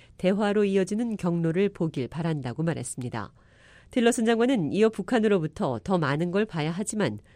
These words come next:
여기까지 북한이 취한 단계만큼은 인정하고 싶다며 이를 짚고 넘어가는 건 중요하다고 말했습니다. 비오에이 뉴스 이은경입니다.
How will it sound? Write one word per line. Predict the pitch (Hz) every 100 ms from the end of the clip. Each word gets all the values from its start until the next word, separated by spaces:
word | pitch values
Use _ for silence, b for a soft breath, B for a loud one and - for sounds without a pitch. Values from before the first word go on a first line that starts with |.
| b b
여기까지 | 185 202 220 220 262
북한이 | - - 214 233
취한 | - 262 233
단계만큼은 | 165 156 165 208 170 127 165 175 151 113 b
인정하고 | - 185 185 208 214 196 208
싶다며 | - - 214 120 104 b b b
이를 | 190 220 240
짚고 | 170 - 240
넘어가는 | 196 175 190 165 135
건 | 139 156 107
중요하다고 | - 190 185 185 165 117 151
말했습니다. | 160 123 - 120 107 98 - b b b b b _
비오에이 | 220 240 240 214
뉴스 | 220 - - _ _
이은경입니다. | 196 208 160 123 107 113 104